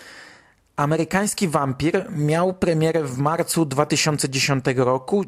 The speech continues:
dzięki wydawnictwu Vertigo. W początkowej fazie tworzyli go Scott Snyder, czyli twórca komiksu,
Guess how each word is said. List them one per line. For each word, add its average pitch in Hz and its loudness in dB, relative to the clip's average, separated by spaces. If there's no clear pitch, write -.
dzięki 165 0
wydawnictwu 143 0
Vertigo. 135 -2
W 135 0
początkowej 185 0
fazie 135 0
tworzyli 147 0
go 127 0
Scott - -2
Snyder, 139 0
czyli 139 0
twórca 147 -2
komiksu, 135 0